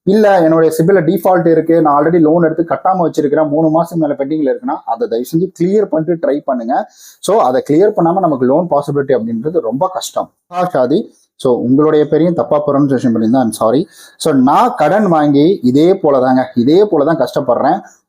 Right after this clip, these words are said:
ஒரு கடன் அடைக்க இன்னொரு கடன், அந்த கடன் அடைக்க இன்னொரு கடன், இது மாதிரி தொடர்ந்து நான் கடன் வாங்கி கடன் வாங்கி கஷ்டப்பட்டுக்கிட்டு தான் இருக்கிறேன். So கடன் வாங்கக்குள்ள ஈஸியா தான் இருக்கும், அதை திரும்ப கட்டக்குள்ள தான் நமக்கு அந்த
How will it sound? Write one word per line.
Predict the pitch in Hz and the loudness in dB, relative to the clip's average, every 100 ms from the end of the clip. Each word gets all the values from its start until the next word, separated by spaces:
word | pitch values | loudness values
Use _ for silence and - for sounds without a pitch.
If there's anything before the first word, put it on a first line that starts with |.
| - | 0
ஒரு | 151 170 | 0 2
கடன் | 147 165 180 | 0 0 0
அடைக்க | 160 139 151 143 | 0 2 2 2
இன்னொரு | 139 165 180 | 2 2 2
கடன், | 160 131 131 - | 2 0 0 0
அந்த | 151 202 | 0 0
கடன் | 185 175 170 | 0 0 0
அடைக்க | 151 170 | 0 0
இன்னொரு | 151 156 165 | 0 2 0
கடன், | 139 127 131 | 0 -2 -2
இது | 143 165 | -6 -2
மாதிரி | 208 202 | -2 -2
தொடர்ந்து | 151 175 214 170 | -6 -6 -6 -4
நான் | 135 127 | -4 -4
கடன் | 143 175 | -6 -4
வாங்கி | 156 135 | -6 -6
கடன் | 127 | -6
வாங்கி | 139 185 139 | -6 -10 -10
கஷ்டப்பட்டுக்கிட்டு | 135 160 139 120 120 | -6 -4 -2 -2 0
தான் | 131 | -2
இருக்கிறேன். | 113 113 117 117 - - - - | -2 -4 -4 -4 -8 -20 -16 -8
So | 139 | -4
கடன் | - 160 240 226 | -2 0 0 0
வாங்கக்குள்ள | 180 180 165 143 135 147 170 117 | 0 0 -2 -2 -2 -2 -4 -2
ஈஸியா | 143 151 170 | -2 2 2
தான் | 196 185 | 2 0
இருக்கும், | 208 - - - | -2 0 -2 -4
அதை | - 117 117 | -4 -2 0
திரும்ப | 156 233 247 | 2 2 0
கட்டக்குள்ள | 233 208 208 185 180 | 0 -2 0 0 0
தான் | 233 | 0
நமக்கு | 233 180 | -2 -2
அந்த | 160 | -2